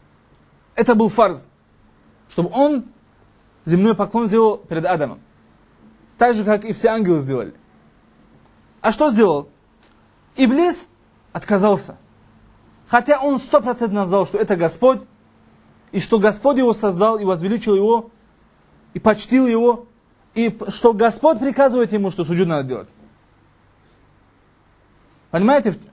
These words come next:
в чем? То есть это был приказ, тот был запрет. Запрет оставил, запрет сделал, совершил то, что ему было запрещено,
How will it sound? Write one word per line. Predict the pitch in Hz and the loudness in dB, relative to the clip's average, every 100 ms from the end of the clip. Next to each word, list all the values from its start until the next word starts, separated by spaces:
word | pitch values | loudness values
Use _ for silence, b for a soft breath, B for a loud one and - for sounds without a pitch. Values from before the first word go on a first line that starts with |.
| _ | _
в | - | -18
чем? | - 151 - _ _ _ _ _ - - _ _ _ _ _ _ | -8 -8 -8 _ _ _ _ _ -20 -20 _ _ _ _ _ _
То | 180 | -4
есть | 175 | 0
это | 247 277 | 0 2
был | 262 277 | 2 0
приказ, | 202 247 302 339 262 - _ _ _ | 0 0 2 2 0 -14 _ _ _
тот | - 240 | -2 -2
был | 233 220 | 0 0
запрет. | 190 190 185 - _ _ _ - - - - - _ _ | 0 2 -2 -2 _ _ _ -20 -20 -20 -20 -20 _ _
Запрет | - 202 214 302 311 294 _ _ _ | 0 0 2 -2 -2 -6 _ _ _
оставил, | 208 214 262 262 294 277 _ _ | -2 2 2 2 -2 -10 _ _
запрет | 180 185 262 | -2 0 -2
сделал, | 185 175 247 202 | 0 4 4 2
совершил | 143 196 208 208 302 302 294 _ _ _ | 0 -2 -2 -2 -2 -4 -8 _ _ _
то, | 190 | -2
что | 202 | 0
ему | 190 | -2
было | 196 180 | 0 0
запрещено, | 170 180 180 262 294 | -2 -8 -6 0 0